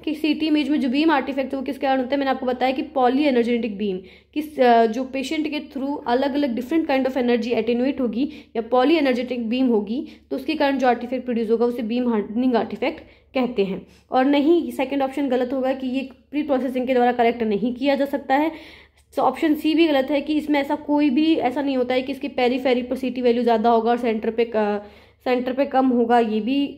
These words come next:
क्वेश्चन गलत है। और ऑप्शन डी भी गलत है कि कोई भी ब्राइटर पिक्सल या फिर पिक्सल की ब्राइटनेस में, पिक्सल के कॉन्ट्रास्ट में कोई भी डिफरेंस नहीं आएगा। ऐसा नहीं है कि center of the patient पे ज़्यादा होगा और इस पे कम होगा।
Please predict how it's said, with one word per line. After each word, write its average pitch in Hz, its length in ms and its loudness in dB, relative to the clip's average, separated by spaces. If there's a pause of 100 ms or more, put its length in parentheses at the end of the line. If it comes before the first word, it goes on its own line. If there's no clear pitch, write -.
(180)
क्वेश्चन 285 260 -2
गलत 262 220 0
है। 240 60 2
और 269 40 4
ऑप्शन 262 340 0
डी 233 140 0
भी 269 120 -2
गलत 233 260 2
है 247 60 2
कि 262 120 -4
कोई 233 200 2
भी 262 100 0
ब्राइटर 214 340 0
पिक्सल 240 300 -4
या 226 60 0
फिर 294 220 -6 (260)
पिक्सल 349 340 4
की 370 340 4 (220)
ब्राइटनेस 262 520 2
में, 285 120 -2
पिक्सल 302 240 -4
के 339 80 0
कॉन्ट्रास्ट 254 460 0
में 302 80 0
कोई 269 160 0
भी 247 140 0
डिफरेंस 262 420 -2 (260)
नहीं 277 420 6
आएगा। 220 220 2
ऐसा 233 160 -2
नहीं 277 120 0
है 294 80 -2
कि 320 80 -4
center 254 260 -2
of 262 140 0
the 262 140 -2
patient 247 220 -4
पे 262 80 -2
ज़्यादा 233 260 2
होगा 233 260 2
और 226 100 4
इस 226 60 2
पे 226 160 -2
कम 233 180 0
होगा। 220 300 0